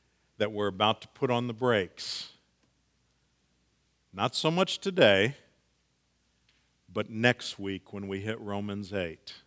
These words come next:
And we're gonna, we're gonna spend some time there. We're not gonna rush through that. Um, and so, uh, we, we've been talking about, uh, the law,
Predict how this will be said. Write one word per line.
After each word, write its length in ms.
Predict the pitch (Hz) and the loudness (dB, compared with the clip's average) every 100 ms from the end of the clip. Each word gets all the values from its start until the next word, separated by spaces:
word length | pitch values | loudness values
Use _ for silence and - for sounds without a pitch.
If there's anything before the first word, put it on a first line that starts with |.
| _ _ _ _ _ _ _ _ _ _ _ _ | _ _ _ _ _ _ _ _ _ _ _ _
And 200 | 90 92 | -16 -10
we're 120 | 95 | -6
gonna, 300 | 101 110 107 | -4 -2 -2
we're 200 | 104 104 | -4 -4
gonna 160 | 107 117 | -2 -2
spend 340 | - - 120 | -2 -2 -2
some 180 | 117 123 | -2 -8
time 420 | 113 120 110 98 | -4 0 2 2
there. 160 | 98 92 | -2 -6
We're 120 | 95 | -6
not 220 | 98 104 | -6 -8
gonna 160 | - 113 | -8 -6
rush 360 | 117 120 - - | 0 0 0 -12
through 280 | 110 101 | -6 -6
that. 420 | 90 90 82 - - _ _ _ _ _ _ _ _ | -4 -6 -6 -12 -20 _ _ _ _ _ _ _ _
Um, 460 | 95 92 90 90 85 _ _ _ | -8 -4 -4 -8 -14 _ _ _
and 200 | 117 113 | -6 -4
so, 440 | - 139 123 117 104 - _ _ _ | 4 8 10 10 4 -16 _ _ _
uh, 360 | - 110 110 113 131 | 2 4 6 4 -2
we, 320 | 143 147 147 | 2 8 8
we've 300 | 143 139 139 | 6 2 0
been 160 | 113 131 | 2 0
talking 600 | - - 160 151 160 151 | -2 6 6 6 2 2
about, 500 | 143 135 135 131 - | 6 8 8 6 0
uh, 240 | 123 113 113 | 4 6 4
the 200 | 107 107 | 2 -2
law, 560 | 110 131 135 135 131 | 4 6 8 8 6